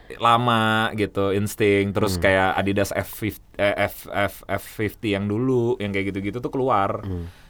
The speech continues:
Speaker 1: Gitu, which is oke banget untuk lo follow sih, gitu, kalau lo mau nyari-nyari sepatu bola second
Speaker 2: Iya.
Speaker 1: gitu ya,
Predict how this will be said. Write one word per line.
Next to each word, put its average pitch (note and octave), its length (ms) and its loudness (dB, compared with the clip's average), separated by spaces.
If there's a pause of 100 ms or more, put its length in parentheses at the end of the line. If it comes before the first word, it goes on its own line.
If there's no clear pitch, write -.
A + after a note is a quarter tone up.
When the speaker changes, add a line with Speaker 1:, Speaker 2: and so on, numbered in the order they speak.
(120)
Speaker 1:
Gitu, F#2+ 320 0
which F#2+ 240 2
is - 320 -4 (560)
oke A2 240 2
banget A#2 320 6
untuk G#2+ 240 0
lo G#2 320 4
follow B2 320 4
sih, A2+ 320 0
gitu, G2 480 0
kalau F#2 160 0
lo F#2 160 2
mau F#2 160 0
nyari-nyari F2+ 400 0
sepatu F2+ 240 -4
bola F2+ 240 0
second F#2 320 0
Speaker 2:
Iya. G2 240 2
Speaker 1:
gitu F2+ 100 0
ya, F2 300 0